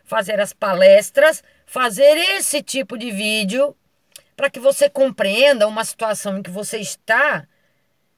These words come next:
de, de, e às vezes nem é debilidade emocional, não é questão de debilidade, é o perfil daquela pessoa. E a gente tem que respeitar, tem que entender. E,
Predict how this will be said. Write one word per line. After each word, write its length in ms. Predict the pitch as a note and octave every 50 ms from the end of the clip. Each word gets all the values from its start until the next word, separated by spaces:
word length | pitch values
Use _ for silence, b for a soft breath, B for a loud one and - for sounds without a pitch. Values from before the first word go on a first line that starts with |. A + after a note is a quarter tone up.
| _ _ _
de, 340 | - E3+ G3 A#3 G#3 G3 F#3
de, 180 | E3+ D#3 F#3 G#3+
e 500 | G#3+ G3+ G3 F#3+ F3 E3 D#3 D3 E3+ C4
às 180 | D4+ D4 B3+
vezes 180 | B3+ D#4+ D#4+ B3+
nem 220 | C#4 D#4 E4 E4+
é 80 | D#4+ D4+
debilidade 680 | B3 C#4+ B3 G3+ C4+ B3 B3 A3 F3+ A3 G#3+ B3+ B3 A#3
emocional, 800 | A#3+ A3+ A3 G#3+ - - G#3 F#3+ G3 A3 B3+ C4+ A#3+ F#3+ D3+ C#3+
não 240 | D#3 F#3 A3+ C4+
é 120 | D#4 E4+ -
questão 340 | - C4 G3+ - - A3 G3+
de 100 | F#3+ G3
debilidade, 840 | G3 G3+ F3+ G#3 G#3 G3 F#3+ E3 G3+ F#3+ F#3 F3+ E3+ D#3+ D3 - _ _ _ _ _ _
é 80 | - D4
o 80 | B3+
perfil 480 | - - D#4 C#4+ C4+ - - C4 C#4 C#4
daquela 320 | C4 - - A#3+ A#3 G#3+
pessoa. 420 | - G3 G3+ F#3+ - - E3+ F3 F#3
E 60 | G#3+
a 40 | A#3
gente 240 | F#3+ B3+ A#3+ -
tem 140 | - A3 G#3+
que 100 | F#3+ F#3+
respeitar, 520 | G#3 G#3 F#3 - - G#3+ G3 - A3 A3 G#3
tem 160 | - A3+ G#3+
que 120 | - G3+
entender. 500 | G#3+ G3 A#3 A#3 A3+ F#3+ - A#3+ B3 - _ _ _ _ b b b b b b b b b b b b b b -
E, 360 | C#4+ D4+ D#4 E4+ F4 D4